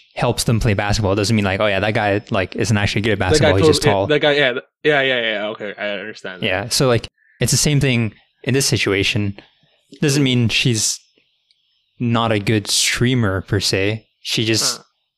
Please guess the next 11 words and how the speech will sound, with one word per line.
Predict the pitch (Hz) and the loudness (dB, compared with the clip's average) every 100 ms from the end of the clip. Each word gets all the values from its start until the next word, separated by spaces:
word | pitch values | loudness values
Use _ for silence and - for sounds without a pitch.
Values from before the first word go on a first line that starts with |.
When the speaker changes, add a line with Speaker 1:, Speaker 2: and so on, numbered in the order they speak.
| _ _ | _ _
Speaker 1:
happens | - 117 - 117 104 | -8 -6 0 0 0
to | 123 | -2
have | 107 104 104 | -2 -2 -2
that | 101 | -2
stat | - 117 107 - | -2 -2 -4 -2
boost | 107 104 - | 0 0 0
that | 113 104 | -2 0
works | 107 107 - | 0 0 0
in | 113 104 101 - _ _ _ _ _ - | -2 -2 -4 -8 _ _ _ _ _ -4
her | 123 | -2
favor. | - 110 104 101 101 | 0 0 0 -2 -6